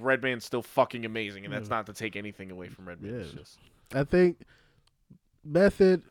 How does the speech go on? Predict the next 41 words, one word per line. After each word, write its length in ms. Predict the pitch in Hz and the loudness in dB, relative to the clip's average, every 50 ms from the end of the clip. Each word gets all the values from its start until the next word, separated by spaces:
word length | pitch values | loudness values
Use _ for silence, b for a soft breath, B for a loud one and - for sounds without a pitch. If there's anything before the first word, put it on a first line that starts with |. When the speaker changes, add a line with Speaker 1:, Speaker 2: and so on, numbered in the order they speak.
| _ 127 | _ -10
Speaker 2:
Method 540 | 151 160 180 180 - - 170 160 151 135 - - 147 131 110 | -4 0 0 0 2 2 2 2 2 0 -4 -6 -6 -6 -6
<laughs> 160 | - - 156 | -4 -2 0
is 240 | 165 143 135 123 113 | 0 0 0 0 2
definitely 520 | 123 139 139 143 - 143 135 135 135 131 | 2 4 4 4 2 2 2 2 2 2
a, 200 | 120 117 107 - - 123 135 _ _ _ _ _ _ - | 0 -2 -6 -8 -12 -18 -20 _ _ _ _ _ _ -10
he, 360 | 170 151 147 139 170 170 - - 117 - - 135 | -8 -8 -8 -8 -10 -10 -12 -14 -20 -18 -8 -2
he, 160 | 190 214 202 | 0 2 2
he 220 | 175 170 180 196 190 | 2 2 4 6 8
knows, 380 | 180 196 196 185 175 170 170 - | 10 10 10 10 8 4 0 -2
he 120 | 214 214 196 | -2 0 2
knows 240 | 180 190 190 180 156 | 4 4 4 4 4
the 60 | 147 | 2
bars. 500 | 139 165 165 156 131 107 107 - - - _ _ _ _ _ _ - | 4 4 6 6 4 2 -2 -8 -14 -18 _ _ _ _ _ _ -6
Speaker 1:
Right. 180 | 110 92 - _ _ _ _ _ _ _ - | -6 -6 -6 _ _ _ _ _ _ _ 0
Speaker 2:
But 180 | 123 123 117 | 0 0 0
Redman, 600 | 117 127 151 175 170 147 139 131 120 113 110 110 110 | 0 2 4 4 4 4 4 0 -2 -4 -6 -6 -4
Redman 400 | 123 147 151 127 120 107 107 101 | -2 -2 0 0 -2 -4 -4 -6
gets 160 | 104 107 104 | -8 -8 -8
dirty 320 | 104 107 117 123 120 113 | -4 -2 -2 -2 -2 -4
with 140 | 107 104 95 104 | -6 -8 -6 -6
this 140 | 98 95 - | -6 -6 -6
shit, 240 | - 107 98 - - | -6 -8 -8 -10 -10
yo. 240 | - 110 101 113 135 | -12 -12 -10 -8 2
Speaker 1:
Yeah. 60 | - | 8
Speaker 2:
He, 240 | 214 247 285 302 247 - B B B B B B - | 10 10 10 8 4 -8 B B B B B B 8
I 140 | 185 269 302 | 12 12 12
would 200 | 277 233 196 185 | 12 12 12 12
listen 300 | 202 208 196 - 175 160 | 12 12 12 10 6 2
to 320 | - 190 165 160 156 165 - 160 | 6 8 8 8 8 4 2 0
a 140 | 165 151 | -2 0
brand 440 | 143 131 139 160 165 165 165 160 156 | 0 2 4 4 4 4 2 2 2
new 140 | 151 147 139 | 2 2 2
Redman 680 | 131 135 139 139 139 135 131 127 123 123 120 117 113 - - _ _ _ _ - - _ - - | 2 2 0 0 0 0 -2 -4 -4 -4 -6 -6 -8 -10 -14 _ _ _ _ -20 -20 _ -6 -2
album 420 | 127 139 135 120 127 120 117 117 | 0 0 0 -2 -4 -6 -4 -2
right 260 | 123 127 131 - - | -2 -2 -2 -2 -4
now. 300 | 113 117 107 104 101 - _ _ - | -8 -10 -10 -10 -12 -14 _ _ -4
Speaker 1:
Yeah. 160 | 139 123 98 95 - _ _ _ _ _ _ _ _ _ _ _ _ - | -2 -2 -2 -4 -6 _ _ _ _ _ _ _ _ _ _ _ _ 4
Speaker 2:
'Cause 180 | 185 170 147 156 | 4 4 6 4
I 60 | 156 | 2
know, 280 | 170 165 160 160 151 147 | 2 2 4 4 4 4
like, 240 | 131 123 120 110 | 2 0 -2 -6